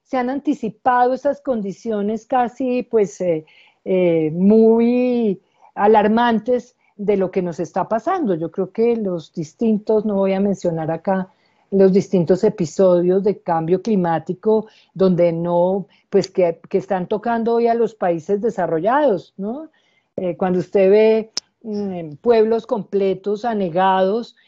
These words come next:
en Bélgica y Alemania, etcétera, o incendios que destruyen Grecia o California, eh, pues,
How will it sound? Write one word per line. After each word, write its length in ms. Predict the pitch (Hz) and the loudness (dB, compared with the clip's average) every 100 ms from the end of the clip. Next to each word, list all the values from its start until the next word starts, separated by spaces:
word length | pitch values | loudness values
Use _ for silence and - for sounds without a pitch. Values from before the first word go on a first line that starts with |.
| _ | _
en 220 | 208 196 | -2 0
Bélgica 720 | 185 202 196 214 220 - 233 214 | 2 2 2 -4 -10 -4 0 2
y 80 | |
Alemania, 720 | 196 180 175 180 185 185 196 | 0 0 -4 -6 -6 -6 -6
etcétera, 760 | 208 - 247 220 220 202 208 202 - _ | -6 -4 -2 -2 -2 -2 -2 -6 -14 _
o 140 | 214 214 | 2 4
incendios 760 | 190 - 226 214 208 214 220 | 2 -2 -4 -4 -2 -4 -4
que 120 | 247 | -2
destruyen 920 | 220 196 - - 196 196 185 196 208 | -2 -2 -6 -4 0 0 0 -2 -4
Grecia 800 | 208 233 226 220 - 226 214 214 - _ | 0 2 4 2 -2 -2 -2 -4 -10 _
o 140 | - - | -6 -2
California, 920 | 202 190 175 - 208 185 190 190 190 _ _ _ - | 0 0 -2 0 2 2 -4 -6 -8 _ _ _ -8
eh, 380 | 196 185 165 - | -2 0 -2 0
pues, 320 | 214 196 | 2 2